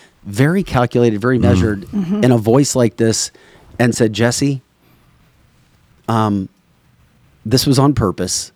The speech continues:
Speaker 3: Yes, I agree with her.
Speaker 1: Um, they wouldn't have done this and put him out there in a bad situation like this if it wasn't.
Speaker 2: Mm.
Speaker 1: She said,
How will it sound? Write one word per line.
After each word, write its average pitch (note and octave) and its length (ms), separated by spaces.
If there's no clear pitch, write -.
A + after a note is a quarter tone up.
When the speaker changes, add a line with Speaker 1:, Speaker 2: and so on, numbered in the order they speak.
Speaker 3:
Yes, - 360
I A3+ 100
agree G3+ 240
with F#3+ 140
her. F#3+ 180
Speaker 1:
Um, G#2+ 480
they A#2+ 240
wouldn't C#3 240
have B2 140
done B2+ 240
this A2 200
and G#2+ 100
put C#3 180
him B2+ 140
out A#2 220
there G#2+ 160
in G2+ 60
a G2 40
bad A2 300
situation G#2+ 600
like G2 200
this G2 200
if F2+ 100
it E2+ 80
wasn't. F#2 480
Speaker 2:
Mm. A2 360
Speaker 1:
She B2+ 200
said, B2 400